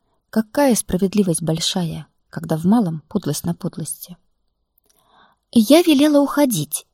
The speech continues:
и не возвращаться. Тропу думала закрыть к дому, но ведь ко мне не он один заглядывал. Самой уйти тоже не могу. Я землю хранить поставлена,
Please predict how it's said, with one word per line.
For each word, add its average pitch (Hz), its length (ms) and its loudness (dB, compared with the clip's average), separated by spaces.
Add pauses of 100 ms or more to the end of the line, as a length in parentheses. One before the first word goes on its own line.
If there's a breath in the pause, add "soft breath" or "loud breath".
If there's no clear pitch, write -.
и 226 80 2
не 233 140 6
возвращаться. 254 920 0 (720 loud breath)
Тропу 262 340 2
думала 190 360 4
закрыть 190 460 0
к - 60 -6
дому, 151 480 0 (160)
но 202 140 0
ведь 202 200 -2
ко 220 140 2
мне 202 440 2
не 196 200 2
он 220 160 4
один 240 340 2
заглядывал. 160 680 -6 (680)
Самой 269 400 2
уйти 165 500 -4 (360)
тоже 214 260 0
не 202 140 2
могу. 196 400 -4 (500 soft breath)
Я 330 120 4
землю 226 360 6
хранить 196 460 0
поставлена, 170 800 -6